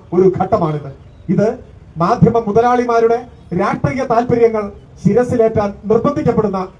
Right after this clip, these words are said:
മാധ്യമ പ്രവർത്തകരുടെ ഒരു നിസ്സഹായതയാണ്. ഇപ്പോ ഇന്നത്തെ മാധ്യമങ്ങളിലെ പ്രധാന വാർത്ത ലെബനനിലെ ഇസ്രായേൽ അധിനിവേശമാണ്. അതിപ്പോ തുടങ്ങിയതല്ല,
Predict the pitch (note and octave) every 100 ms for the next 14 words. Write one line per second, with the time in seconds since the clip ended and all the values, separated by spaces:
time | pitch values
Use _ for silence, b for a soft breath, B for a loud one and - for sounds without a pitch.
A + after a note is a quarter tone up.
0 | - E3+ G3+ G3+ G#3+ G#3+ F#3 G#3+ A3+ G#3+
1 | F#3+ F3 - - F3 F3+ E3+ G#3 G3+ G#3
2 | G#3 G3 F3 C#3 - - - F#3+ F#3+ G#3
3 | A3 G#3+ G#3 - - - F#3+ - A3 G#3+
4 | G#3+ G#3+ G3+ A3 A3+ A3 G#3+ A3+ A3 -
5 | - - F#3+ A#3+ A3+ A3 A3 G3+ A#3 A3+
6 | A3 G#3 A#3+ B3 B3 G3 C3 - - -
7 | - - F#3+ G3+ A#3 A3+ B3 C4 A#3+ C#3+